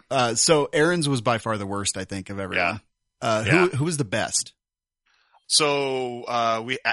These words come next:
Speaker 2: probably Adam Kraut.
Speaker 1: Yeah, that's what I was
Speaker 2: Adam
Speaker 1: gonna say.
Speaker 2: Kraut, yeah, he said he's, he's a Boy Scout. So, I mean,
Speaker 1: I don't
Speaker 2: well,
Speaker 1: know.
Speaker 2: I'm sure he's like an, he's an Eagle Scout now,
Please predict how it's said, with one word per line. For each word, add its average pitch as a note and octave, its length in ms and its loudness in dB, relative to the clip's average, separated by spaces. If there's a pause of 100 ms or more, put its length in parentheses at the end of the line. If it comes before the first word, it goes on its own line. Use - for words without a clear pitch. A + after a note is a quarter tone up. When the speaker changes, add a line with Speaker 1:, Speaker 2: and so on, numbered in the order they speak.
(120)
Speaker 2:
probably F#3+ 440 0
Adam C#3+ 280 2
Kraut. A2 360 0 (160)
Speaker 1:
Yeah, B2 160 -2
that's A#2 180 -2
what C3+ 60 0
I B2 40 2
was A#2 80 0
Speaker 2:
Adam C3 80 -4
Speaker 1:
gonna A#2 60 -4
say. D#3 120 0
Speaker 2:
Kraut, D3 180 2 (160)
yeah, G2+ 300 0
he C#3 180 -2
said D#3+ 300 0
he's, D3+ 260 -6
he's F3+ 240 -2
a D3 60 -4
Boy G#2+ 180 -4
Scout. E2+ 420 -4
So, F2 380 -4 (640)
I F#2+ 60 -10
mean, F#2+ 340 -8 (360)
Speaker 1:
I A#2+ 40 -6
don't G#2+ 80 2
Speaker 2:
well, G2 100 6
Speaker 1:
know. F#2 40 4
Speaker 2:
I'm G#2+ 80 0
sure G#2+ 180 0
he's G#2 140 -2
like G#2 140 -2
an, G2 100 -4
he's A2+ 240 -2
an G#2+ 120 -6
Eagle A2 260 -4
Scout F2+ 280 -4
now, F2 320 -6